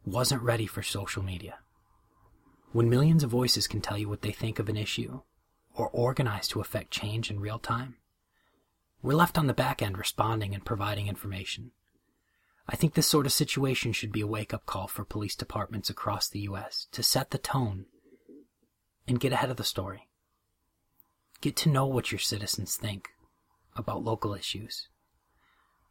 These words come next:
even if that means we're releasing information early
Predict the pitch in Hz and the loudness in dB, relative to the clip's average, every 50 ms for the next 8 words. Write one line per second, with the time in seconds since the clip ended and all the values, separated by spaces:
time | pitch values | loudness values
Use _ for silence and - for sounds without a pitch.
0 | _ - 127 123 143 147 143 - - 135 127 135 143 139 131 120 113 - - 110 | _ -4 0 4 4 4 4 4 2 0 2 4 2 4 4 2 2 0 -2 -2
1 | 107 101 104 104 104 110 113 - - 117 113 107 - - 110 107 107 104 - - | -2 -2 -2 -4 -2 0 0 0 2 2 0 0 -2 -2 -4 -2 -2 -4 -4 -4
2 | 107 90 - 117 113 113 110 120 127 123 - | -4 -4 -4 -2 -2 -2 -2 -4 -6 -8 -14